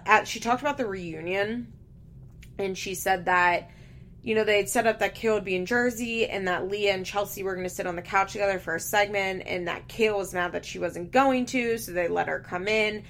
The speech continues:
But, like, it just so happened that Chelsea wasn't there and didn't get in until the day Kale left. And I'm wondering if, by the way, I told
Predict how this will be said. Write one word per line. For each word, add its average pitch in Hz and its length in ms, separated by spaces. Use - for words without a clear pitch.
But, 185 240
like, 220 200
it - 120
just 190 240
so 208 120
happened 247 500
that 185 180
Chelsea 254 440
wasn't 254 320
there 285 320
and 233 120
didn't 233 200
get 226 200
in 240 140
until 240 260
the 240 120
day 240 220
Kale 240 300
left. 247 460
And - 180
I'm 247 420
wondering 190 800
if, 175 720
by 196 140
the 185 100
way, 170 180
I 170 40
told 180 520